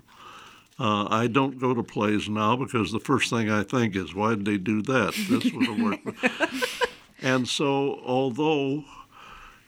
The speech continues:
Speaker 1: you know, we've done excellent plays, I think the scenes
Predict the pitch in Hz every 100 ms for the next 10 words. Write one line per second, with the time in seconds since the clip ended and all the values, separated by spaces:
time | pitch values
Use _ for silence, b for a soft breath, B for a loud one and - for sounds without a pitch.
0 | B B - 139 127 120 127 117 147 139
1 | 127 170 175 - 135 113 110 139 127 104
2 | 104 - - 202 B B B B B B
3 | - 156 160 170 151 135 117 - 139 139
4 | 135 131 120 -